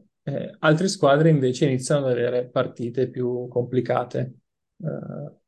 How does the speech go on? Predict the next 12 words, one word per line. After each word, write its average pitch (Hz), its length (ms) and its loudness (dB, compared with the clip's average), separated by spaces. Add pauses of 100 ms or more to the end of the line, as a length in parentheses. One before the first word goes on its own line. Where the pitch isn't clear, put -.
(300)
per 147 140 2
esempio 131 540 2
l'Arsenal 156 800 0
avrà, 127 320 -2
adesso 135 460 -2
il 135 180 -2
Leeds 165 480 0
non 127 140 -2
avrà 120 200 0
double 123 260 0
game 143 180 2
week, 190 340 2